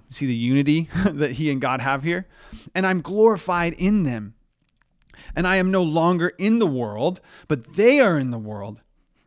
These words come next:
And I am coming to you, Holy Father, keep them in your name, which you have given me, that they may be one, even as we are one." Another reference to the unity of God and Jesus here.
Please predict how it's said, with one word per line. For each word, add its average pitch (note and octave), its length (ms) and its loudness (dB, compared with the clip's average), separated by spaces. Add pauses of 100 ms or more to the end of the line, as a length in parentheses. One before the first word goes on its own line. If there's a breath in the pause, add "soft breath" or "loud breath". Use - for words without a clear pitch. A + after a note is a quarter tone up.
And D#3+ 160 -4
I F#3 200 0
am G3 120 0
coming F3 300 -2
to C3 100 -10
you, C#3+ 380 -2
Holy G3 400 -2
Father, E3 500 -6
keep F#3+ 300 -8
them F#3+ 160 -2
in D3 100 0
your D#3 240 0
name, D3 400 0 (220 loud breath)
which - 180 -2
you D#3 80 0
have C3+ 140 0
given D3 280 0
me, G#2 200 -10 (580 loud breath)
that D3 200 -6
they F3+ 200 2
may E3 220 4
be B2 180 -2
one, C3 720 0 (180 soft breath)
even E3+ 300 0
as C3+ 220 -4
we D#3+ 300 -2
are B2+ 140 2
one." G#2+ 400 -8 (140)
Another A#2 400 -6
reference A#2 400 -6
to C3+ 100 -10
the A2+ 80 -10
unity C3 440 0
of A2 140 -10
God A#2+ 420 -6 (180 loud breath)
and B2 160 -8
Jesus A2+ 420 -6
here. F#2 260 -14